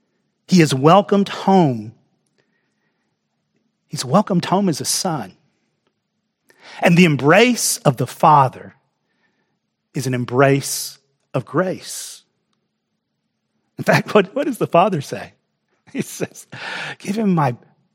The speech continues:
best stuff. We've got to celebrate. We've got to have a party." And that's exactly what happens.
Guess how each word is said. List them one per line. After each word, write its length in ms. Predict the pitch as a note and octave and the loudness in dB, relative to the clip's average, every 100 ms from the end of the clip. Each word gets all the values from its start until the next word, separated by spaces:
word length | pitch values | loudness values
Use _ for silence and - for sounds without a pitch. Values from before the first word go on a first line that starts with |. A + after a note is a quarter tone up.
| _ - | _ -2
best 280 | A3+ G3+ | 0 0
stuff. 720 | - - - - G3+ D#3+ A#2 | -2 -8 -8 -4 -2 -2 0
We've 120 | G#3 F#3 | -4 0
got 140 | G3 | -2
to 60 | D3+ | 0
celebrate. 720 | - - B3 B3 F3+ D#3 D#3+ | -2 2 4 4 4 2 0
We've 140 | G3 | -4
got 160 | E3+ G#3 | 0 2
to 60 | F3 | 2
have 220 | F#3 E3+ | 2 2
a 80 | C#3+ | 0
party." 720 | _ - - D4+ C#4+ C3 - _ _ _ _ _ _ _ _ _ _ _ _ _ _ _ _ _ _ _ - | _ -4 0 2 2 -2 -16 _ _ _ _ _ _ _ _ _ _ _ _ _ _ _ _ _ _ _ -4
And 100 | F#3 | -2
that's 160 | F3+ | -2
exactly 400 | D#3+ E3+ D3 D3+ | -2 -2 0 0
what 140 | C3+ C#3 | -2 -4
happens. 520 | F3+ - - - | -4 -8 -18 -16